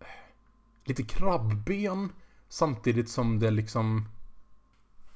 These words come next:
en typ humanoid överkropp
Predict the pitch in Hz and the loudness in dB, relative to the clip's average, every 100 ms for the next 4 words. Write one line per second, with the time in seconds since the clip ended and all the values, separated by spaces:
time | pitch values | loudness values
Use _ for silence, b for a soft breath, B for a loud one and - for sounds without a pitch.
0 | - - 117 117 107 - - - 127 123 | -10 -4 -2 -2 -4 -6 -8 0 2 4
1 | 120 120 165 214 180 - - - 131 113 | 4 2 0 -2 -4 -10 -8 2 4 6
2 | 113 110 233 - | 4 4 0 -2